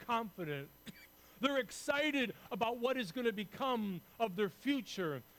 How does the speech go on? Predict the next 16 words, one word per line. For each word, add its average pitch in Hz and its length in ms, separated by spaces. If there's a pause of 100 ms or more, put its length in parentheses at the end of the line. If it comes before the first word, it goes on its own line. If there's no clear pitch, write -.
(120)
The 220 100
bridegroom 226 640
is 202 340
taking, 220 640 (360)
uh, 233 60 (180)
hi-, 220 80 (100)
his 165 220
wife 233 400 (100)
unto 180 280
him. 143 360 (560)
What 302 180
an 285 120
exciting 247 760
time 190 680 (260)
it 180 140
is. 170 640